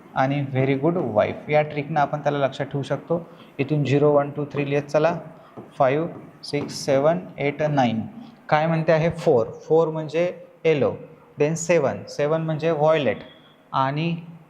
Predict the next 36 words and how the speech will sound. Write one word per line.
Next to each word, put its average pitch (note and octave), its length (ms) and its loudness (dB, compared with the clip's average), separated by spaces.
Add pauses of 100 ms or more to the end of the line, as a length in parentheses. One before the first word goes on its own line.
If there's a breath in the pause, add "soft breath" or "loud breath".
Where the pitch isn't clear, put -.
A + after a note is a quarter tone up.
(380)
किलो, E3 300 4
किलो D#3 280 0
म्हणजे D#3 320 0 (240)
तीन D#3+ 180 2 (260)
म्हणजे C3+ 180 0
ऑरेंज. D#3+ 420 2 (520 loud breath)
तर D3 40 -2
पहिला C#3+ 340 2
नंबर, D#3+ 360 -2
दुसरा C#3+ 380 -6
नंबर D3 260 -2
आणि D#3 300 -2
तिसरा E3 260 0
नंबर. G#2 300 -4
आणि C#3 280 -4
ट्वेंटी E3 300 2
पर्सेंट F3 360 0
आहे E3+ 200 -2
तर F3 60 -4
टॉलरन्सचा E3+ 540 0
कलरच F#3+ 420 0
नाही F3 140 0
आहे. C3+ 240 -2 (580 loud breath)
तर D#3+ 200 4 (520)
येलो, D3+ 320 4 (460)
अ, C#3+ 440 4
इथं D#3+ 180 -2
काय D#3 140 2
दिसतं D#3+ 200 -4
पहा, B2 260 2
फर्स्ट C3+ 200 -6
नंबरला D3+ 280 -2
बरोबर D#3 280 2
आहे D#3+ 80 2
येलो, D#3+ 240 2 (320)
व्हायोलेट C3+ 440 2